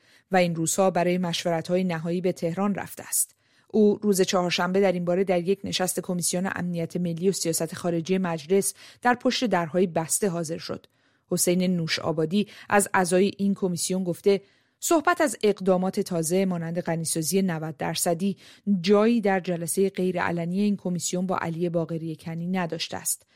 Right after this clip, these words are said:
آقای نوشابادی رویکرد سعید جلیلی را یک رویکرد شخصی خوانده و می‌گوید اگر هدف رسیدن به توافق است،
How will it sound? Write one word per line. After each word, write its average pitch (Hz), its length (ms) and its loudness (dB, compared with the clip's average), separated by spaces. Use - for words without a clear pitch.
آقای 180 220 6
نوشابادی 180 680 2
رویکرد 180 500 0
سعید 175 440 0
جلیلی 175 520 0
را 196 180 4
یک 320 160 0
رویکرد 202 600 0
شخصی 208 460 -2
خوانده 190 300 0
و 175 80 0
می‌گوید 180 520 0
اگر 180 340 0
هدف 175 440 -4
رسیدن 185 480 0
به 233 120 4
توافق 170 480 -6
است، 196 360 -2